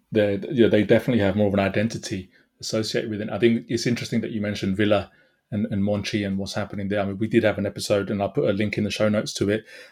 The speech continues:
um, called Villa Vision, where we did go into a bit more depth about what's happening at Aston Villa, and,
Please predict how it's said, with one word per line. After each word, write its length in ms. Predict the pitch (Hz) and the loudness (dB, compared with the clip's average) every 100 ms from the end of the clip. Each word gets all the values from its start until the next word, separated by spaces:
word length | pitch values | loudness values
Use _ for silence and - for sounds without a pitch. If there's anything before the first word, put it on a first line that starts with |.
| _ | _
um, 220 | - 98 107 | -2 0 -2
called 240 | - 110 98 | 0 0 4
Villa 200 | 104 101 | 4 4
Vision, 340 | 107 101 104 | 2 2 0
where 100 | 101 | 0
we 80 | 98 | 0
did 220 | 98 110 - | 0 0 0
go 140 | - 104 | 0 2
into 180 | 98 | 0
a 20 | 101 | -4
bit 140 | - | -2
more 140 | 107 | -2
depth 260 | 95 117 - | 0 0 0
about 380 | 95 104 95 - _ _ _ | -2 -2 -2 -6 _ _ _
what's 220 | - 107 | -4 -2
happening 560 | - 104 101 101 101 104 | -2 -2 -2 -2 -2 -6
at 160 | - 104 | -6 -6
Aston 320 | 107 - 104 | -6 -6 -4
Villa, 280 | 101 101 98 | 0 0 0
and, 220 | 98 95 | 0 -2